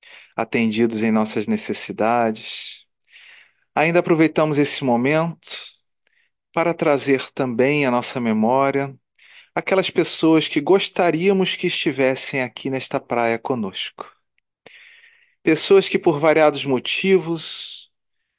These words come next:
gostaríamos de dar um aconchego, um estímulo, um fortalecimento.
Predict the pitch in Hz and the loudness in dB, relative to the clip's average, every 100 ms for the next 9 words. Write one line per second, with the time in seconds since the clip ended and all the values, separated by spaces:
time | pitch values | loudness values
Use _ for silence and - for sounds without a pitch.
0 | _ _ _ _ 143 143 170 143 147 147 | _ _ _ _ -4 0 2 4 4 2
1 | 143 - - - - _ _ _ _ _ | 0 -2 -6 -10 -14 _ _ _ _ _
2 | _ _ _ _ _ _ - 147 175 143 | _ _ _ _ _ _ -18 -4 -4 0
3 | 135 135 131 127 - 135 - - 117 107 | 0 2 0 -2 -2 -4 -4 -4 2 2
4 | 110 - - _ _ _ _ _ _ 120 | 0 -12 -18 _ _ _ _ _ _ -6
5 | 110 - - - 131 120 113 117 117 _ | -4 -4 -6 -4 -2 -2 -4 -6 -16 _
6 | - 107 - 107 - 107 107 - 104 107 | -12 -6 -4 -4 -4 -4 -4 -4 -2 -2
7 | 117 - - - | -2 -8 -20 -20